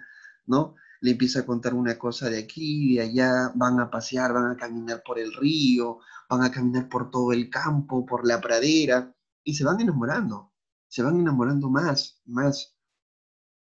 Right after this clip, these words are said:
Y la madre, que en algún momento pensó separarlos, este alejamiento parece que los unió más, ¿no? La madre decide volver a mandarlo de viaje, el padre también,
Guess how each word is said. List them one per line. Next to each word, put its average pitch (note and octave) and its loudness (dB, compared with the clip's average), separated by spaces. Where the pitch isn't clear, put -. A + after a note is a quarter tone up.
Y B2+ 6
la A#2+ 6
madre, A#2 4
que C3 -4
en A2 -2
algún B2 2
momento C3+ 0
pensó A#2 -6
separarlos, A#2+ -6
este B2+ -2
alejamiento C3 2
parece B2+ 0
que A2+ 2
los A#2+ -2
unió B2+ 4
más, - -4
¿no? C#3+ -4
La A#2+ 2
madre B2+ 4
decide A#2 0
volver A2+ -2
a A#2 -6
mandarlo A#2 -2
de G#2+ -6
viaje, A2+ -6
el F#2+ -10
padre A2+ -6
también, G#2+ -16